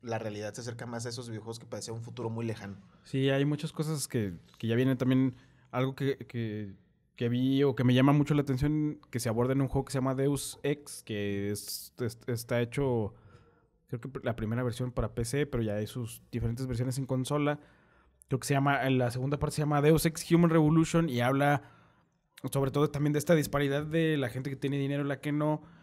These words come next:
Speaker 2: pero que la gente que tiene dinero puede hacer lo que le llaman ahí, y creo que eso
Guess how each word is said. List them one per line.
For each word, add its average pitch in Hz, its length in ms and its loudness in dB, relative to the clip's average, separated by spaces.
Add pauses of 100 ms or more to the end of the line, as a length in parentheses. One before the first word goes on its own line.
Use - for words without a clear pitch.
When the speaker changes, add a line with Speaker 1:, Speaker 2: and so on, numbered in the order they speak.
(180)
Speaker 2:
pero 120 200 0
que 131 100 -2
la 117 120 0
gente 127 240 -4
que 135 80 -4
tiene 131 200 0
dinero 139 400 0
puede 131 260 6
hacer 135 600 2
lo 120 120 0
que 117 80 -6
le 113 100 0
llaman 123 380 0
ahí, 117 180 2
y 139 140 -2
creo 139 120 2
que 147 100 -2
eso 139 140 -2